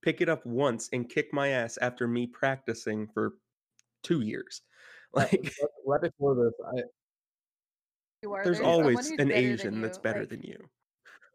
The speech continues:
Speaker 2: Right, right, right before this,
Speaker 3: <laughs>
Speaker 2: right before
Speaker 3: Or
Speaker 2: we started
Speaker 3: like a
Speaker 2: recording, uh,
Speaker 3: twelve-year-old.
Speaker 2: Lythro fucking uploaded a new, uh, like, a new video for, uh, Dragon Ball FighterZ,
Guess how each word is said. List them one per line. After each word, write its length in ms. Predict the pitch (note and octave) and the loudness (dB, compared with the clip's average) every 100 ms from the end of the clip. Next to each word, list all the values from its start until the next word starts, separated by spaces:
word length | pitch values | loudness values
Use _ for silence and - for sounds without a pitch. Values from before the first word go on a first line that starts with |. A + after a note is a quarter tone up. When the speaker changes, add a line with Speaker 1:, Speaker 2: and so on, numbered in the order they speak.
| - | -8
Speaker 2:
Right, 320 | B2+ C3 D#3 C#3+ D3 D#3 D#3+ C3+ | -6 0 2 2 4 4 6 4
right, 180 | B2+ C#3+ - A#2+ | 4 2 0 2
right 160 | C#3+ - | 2 2
before 260 | D3 D4 D#4 | -2 4 4
this, 160 | - | 4
Speaker 3:
<laughs> 600 | C#4 E4 E4 - D4 D#4 C#3 | -2 0 0 0 -4 -2 0
Speaker 2:
right 100 | C#3+ | 2
before 160 | D#3+ | 4
Speaker 3:
Or 20 | D3+ | 4
Speaker 2:
we 40 | |
started 240 | - C#3 | 6 4
Speaker 3:
like 100 | B2 | 4
a 20 | A2+ | 4
Speaker 2:
recording, 260 | B2 A#2 | 4 4
uh, 20 | A3 | 0
Speaker 3:
twelve-year-old. 640 | - A3 G#3+ G#3 - A#2 | -2 -4 -2 -2 -4 2
Speaker 2:
Lythro 360 | C#3 C#3+ B2+ | 2 4 4
fucking 440 | B2+ A#2+ B2 A2+ A2+ A#2 | 4 0 -2 -4 -6 -4
uploaded 320 | A#2+ A#2+ A2+ | 0 0 2
a 20 | |
new, 220 | A2+ A2+ - | 0 -2 -2
uh, 80 | B2 | -2
like, 120 | B2 | 0
a 80 | A2+ | 0
new 120 | A#2 | 0
video 420 | A2 A2+ A#2+ A#2+ A#2 | 2 4 6 6 4
for, 260 | A2+ G#2+ | 0 0
uh, 180 | G#2 G#2 G2+ _ A2 | 2 0 -4 _ -2
Dragon 180 | A2+ | 0
Ball 140 | A2+ A2 | 2 2
FighterZ, 540 | A2 A#2 C#3 C#3+ - | 2 2 0 -4 -12